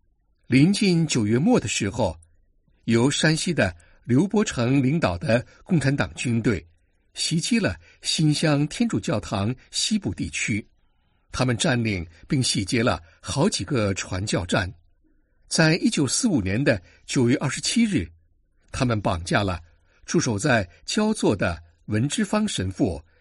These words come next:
和邢凡济神父。在修武的魏神父和吉神父送信到新乡，带来消息说，红军已经进入了这个城市，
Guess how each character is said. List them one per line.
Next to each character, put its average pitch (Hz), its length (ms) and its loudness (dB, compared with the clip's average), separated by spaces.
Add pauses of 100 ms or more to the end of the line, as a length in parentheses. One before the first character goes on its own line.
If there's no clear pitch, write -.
(140)
和 120 340 0 (160)
邢 160 320 0
凡 151 220 -2
济 - 180 -2
神 - 260 -8
父。 85 320 -4 (720)
在 127 300 4
修 170 240 2
武 104 160 2
的 110 300 4
魏 151 220 2
神 107 280 -2
父 98 300 -2 (120)
和 156 140 -4
吉 - 240 0
神 113 200 0
父 101 300 -2 (320)
送 196 280 2
信 143 280 0 (200)
到 104 160 -2
新 170 260 0
乡， 165 260 2 (720)
带 135 140 4
来 104 140 0
消 156 240 2
息 131 160 -2
说， 101 360 0 (540)
红 123 340 0
军 196 300 0 (300)
已 123 100 -4
经 147 180 0
进 233 220 4
入 139 140 0
了 120 120 0
这 - 140 -2
个 117 100 0
城 104 280 -4
市， - 280 -2